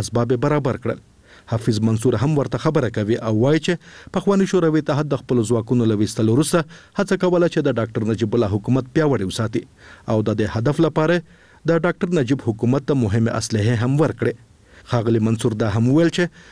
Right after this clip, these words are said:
کله چې پخوانی شوروي اتحاد په کورنیو مسایلو کې ایسار شو،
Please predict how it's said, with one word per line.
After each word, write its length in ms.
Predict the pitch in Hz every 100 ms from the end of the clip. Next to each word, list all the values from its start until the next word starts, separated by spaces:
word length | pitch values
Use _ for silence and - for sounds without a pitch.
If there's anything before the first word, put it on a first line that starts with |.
| - -
کله 160 | 202
چې 160 | 185 185
پخوانی 340 | 151 160 175 160
شوروي 320 | 143 123 123
اتحاد 280 | 123 131 -
په 80 | 120 123
کورنیو 280 | 113 117 110
مسایلو 340 | 110 117 110 101
کې 60 | 113 101
ایسار 240 | 147 165
شو، 100 | 180